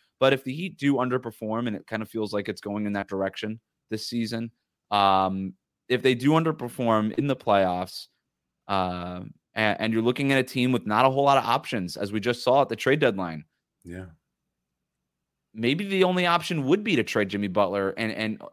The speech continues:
Speaker 1: and not necessarily restart, 'cause I don't think they would be doing that as long as Bam
Speaker 2: No.
Speaker 1: Adebayo was on the roster, but, uh, reboot a little bit, so to speak.
Speaker 2: Yeah, I mean, kinda look, you, you saw this thing or seeing the same model play out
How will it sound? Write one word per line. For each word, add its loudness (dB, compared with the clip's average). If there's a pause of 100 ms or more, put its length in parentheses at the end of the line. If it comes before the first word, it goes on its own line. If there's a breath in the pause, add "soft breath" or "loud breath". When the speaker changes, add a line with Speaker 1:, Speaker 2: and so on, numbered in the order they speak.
Speaker 1:
and -4
not 0
necessarily 2
restart, 2
'cause -8
I 4
don't 2
think -2
they 4
would 2
be -2
doing -2
that 2
as -6
long -4
as -8
Bam -2
Speaker 2:
No. 0
Speaker 1:
Adebayo 2
was 0
on -4
the -4
roster, -2
but, 2 (800)
uh, 6 (420)
reboot 4 (360)
a -6
little -2
bit, -10 (100)
so -10
to -10
speak. -20
Speaker 2:
Yeah, -4 (100)
I 2
mean, 0 (340)
kinda 6 (140)
look, -6
you, -4
you 0
saw 8
this 6
thing 2
or 4
seeing 0
the 2
same -2
model 4
play 2
out 6